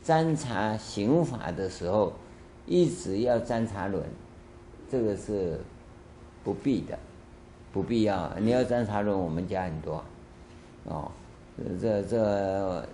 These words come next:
老和尚交代以后啊，我们就做了一堆啊，哦，其实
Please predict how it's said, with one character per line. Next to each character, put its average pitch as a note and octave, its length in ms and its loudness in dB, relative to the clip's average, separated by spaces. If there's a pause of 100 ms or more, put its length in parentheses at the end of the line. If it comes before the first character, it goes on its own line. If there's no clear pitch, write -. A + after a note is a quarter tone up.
老 F#2+ 160 0
和 G#2 160 4
尚 A#2+ 240 2
交 A2+ 160 6
代 A#2 240 4
以 F#2 220 2
后 A2+ 160 4
啊， F2+ 180 2
我 E2 60 0
们 F#2 200 -2
就 A#2 120 0
做 B2 240 2
了 G2+ 120 2
一 G#2+ 120 2
堆 G#2 280 2
啊， F2+ 140 0 (520)
哦， D#2+ 280 -6 (540)
其 C3 180 2
实 B2+ 160 6